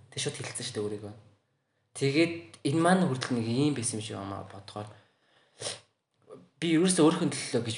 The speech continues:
бо-, болж хэлээгүй, яриаггүй юм шиг. Ингээд агуулгын тэр нэвтрүүлгийн агуулга хүртэл үсэн ингээд Л Г Б Т холбоотой нэвтрүүлэг хийсэн байхгүй юу? Тэг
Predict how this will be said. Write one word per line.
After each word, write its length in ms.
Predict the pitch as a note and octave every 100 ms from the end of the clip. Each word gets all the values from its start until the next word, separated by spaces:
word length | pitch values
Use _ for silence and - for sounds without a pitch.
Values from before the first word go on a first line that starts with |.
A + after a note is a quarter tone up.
| -
бо-, 140 | - -
болж 240 | A2 A2 -
хэлээгүй, 580 | F#2+ - - C3+ C3 C3+ - - -
яриаггүй 300 | A#2 B2+ B2
юм 80 | G#2+
шиг. 140 | - A2+
Ингээд 220 | A2 A2 - _ -
агуулгын 440 | A2+ B2 D#3+ E3 -
тэр 120 | E3+
нэвтрүүлгийн 380 | C#3+ C3 - C3+ B2+
агуулга 200 | E3 D3
хүртэл 260 | B2+ -
үсэн 160 | A2 A2+ G#2
ингээд 160 | G#2 - -
Л 140 | A2+
Г 60 | C3
Б 40 | C3 C3+
Т 200 | A2+ A2
холбоотой 420 | A2 - A#2 A#2
нэвтрүүлэг 280 | G#2+ - G#2+
хийсэн 160 | - F#2+
байхгүй 200 | - F#2+
юу? 120 | - - _ _ _ _ _ _ _
Тэг 100 | -